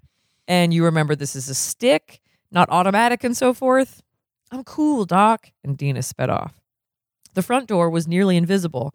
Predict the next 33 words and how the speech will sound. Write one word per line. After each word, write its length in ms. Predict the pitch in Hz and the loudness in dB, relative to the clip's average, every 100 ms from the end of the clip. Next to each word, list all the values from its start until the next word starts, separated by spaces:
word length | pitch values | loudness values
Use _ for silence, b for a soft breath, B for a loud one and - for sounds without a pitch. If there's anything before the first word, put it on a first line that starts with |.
| b b b | b b b
more 140 | 185 | 0
of 80 | 208 | 2
a 60 | 196 | 2
big 240 | 185 190 | 0 0
access 460 | - - - 156 - | 0 -2 -2 -4 -2
panel 320 | 170 147 143 | 0 0 0
that 200 | 147 - | -4 -4
fit 220 | 131 - | -4 -4
snugly 440 | - 175 185 175 160 | -2 2 2 2 2
into 160 | 160 | 0
the 120 | 156 | -2
curving 360 | - 180 160 151 | -2 -2 0 -2
facade. 600 | - 151 185 170 147 165 - b b b - | -6 -4 0 0 0 -6 -12 b b b -2
In 120 | 196 | 2
the 80 | 185 | 4
lobby, 320 | 180 202 220 | 6 4 4
beneath 300 | 196 185 185 | 0 2 0
a 60 | 170 | -2
tasteful 420 | - 226 233 202 | -6 -4 -2 -2
sign 380 | 196 180 175 165 | -2 2 2 2
in 120 | 151 | -2
sans 400 | 160 180 185 190 | -2 2 2 2
serif 280 | 185 170 160 | 2 2 2
face 500 | - - 160 156 - b b b | -4 -2 0 0 -6 b b b
reading 340 | 170 175 165 | 0 4 2
Golden 380 | 156 175 190 196 | 2 2 4 2
Fang 340 | 175 185 175 160 | 2 2 2 0
Enterprises 760 | 180 175 - 156 151 156 151 | -2 -2 0 2 2 0 -4
Incorporated 840 | - 165 - 180 170 165 160 156 160 | -4 -4 2 2 4 2 2 2 -2
slash 320 | 170 160 - | 0 0 -2
Corporate 420 | - 175 170 160 | -2 -2 0 -2
H 280 | 156 156 - | -4 -8 -6
Q, 360 | 208 165 147 | 0 2 2